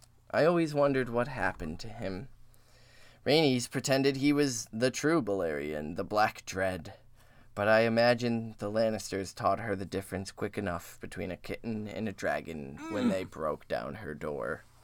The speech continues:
Speaker 1: And Varys sighed, the sigh of a man who carried all the sadness of the world in a sack on his shoulders. Why is it that the innocents are the ones who suffer most when you high go-,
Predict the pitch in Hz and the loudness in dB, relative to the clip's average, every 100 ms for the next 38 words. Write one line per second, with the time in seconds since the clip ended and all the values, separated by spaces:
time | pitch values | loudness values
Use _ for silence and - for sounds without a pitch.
0 | _ - - - - - - 104 110 117 | _ -20 -20 -20 -20 -10 -6 2 4 4
1 | 104 - 107 98 95 101 98 - - - | 2 2 4 6 4 0 -2 -10 -16 -14
2 | - - - 117 - 139 135 139 127 127 | -12 -14 -8 -4 6 10 10 8 4 4
3 | 120 120 117 120 - 113 107 98 107 117 | 4 4 0 -4 -4 0 2 6 8 10
4 | 117 113 110 - 98 101 90 95 - - | 8 8 4 -2 0 0 0 -6 -6 -6
5 | 101 92 82 90 87 92 - - - 98 | -4 -2 0 0 0 -4 -8 -14 -8 -8
6 | - - 95 95 - 87 107 85 - 78 | -8 -6 -4 -4 -4 -8 -6 -8 -6 -6
7 | 67 87 85 - - - - _ _ - | -8 -10 -12 -14 -18 -20 -20 _ _ -20
8 | - - - 135 139 110 101 101 - - | -20 -10 6 8 8 6 0 -4 -4 -8
9 | 90 92 - 98 98 - 98 98 - - | -8 -10 -8 -8 -6 -8 -8 -10 -12 -12
10 | - - - _ - 110 95 92 95 95 | -12 -16 -20 _ -8 -6 -4 -4 -6 -6
11 | - 95 - 95 - 95 95 95 - - | -8 -8 -4 -6 -4 -6 -4 -4 -6 -10
12 | - - - 104 98 101 - 95 85 73 | -12 -14 -10 -6 -4 -6 -6 -4 -4 -4
13 | 87 82 | -8 -8